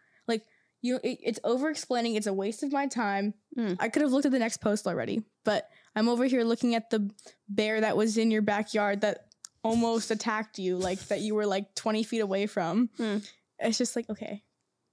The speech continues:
Speaker 1: Like, we get it.
Speaker 2: Pearl, I appreciate the hard-hitting truth.
Speaker 1: <laughs>
Speaker 2: It's gonna hurt some people to hear, but, you know,
Speaker 1: It's the truth.
Speaker 2: it
Speaker 1: I'm sorry. I can get, I can get more than fifty people to agree with me on this.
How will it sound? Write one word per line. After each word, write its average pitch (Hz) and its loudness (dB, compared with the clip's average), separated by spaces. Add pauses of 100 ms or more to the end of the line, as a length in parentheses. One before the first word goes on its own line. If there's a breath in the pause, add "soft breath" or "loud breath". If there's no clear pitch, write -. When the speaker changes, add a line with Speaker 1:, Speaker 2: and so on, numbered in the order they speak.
(280)
Speaker 1:
Like, 220 -6
we 107 -8
get - -12
it. - -20 (280)
Speaker 2:
Pearl, 220 0
I 214 0
appreciate 226 0
the 214 0
hard-hitting 202 2
truth. 190 4
Speaker 1:
<laughs> - -10
Speaker 2:
It's 240 2
gonna 254 2
hurt 240 2
some 254 2
people 247 4
to 233 6
hear, 294 4
but, 254 2
you 262 2
know, 269 4
Speaker 1:
It's 370 2
the 339 2
truth. 262 0 (200)
Speaker 2:
it - 2
Speaker 1:
I'm 320 6
sorry. 247 2
I 262 0
can 381 2
get, 320 0 (320 loud breath)
I 254 0
can 254 4
get - 0
more 247 2
than 262 2
fifty - -6
people 233 -2
to 220 0
agree 202 -2
with 202 -6
me 190 -2
on 185 -4
this. 247 -4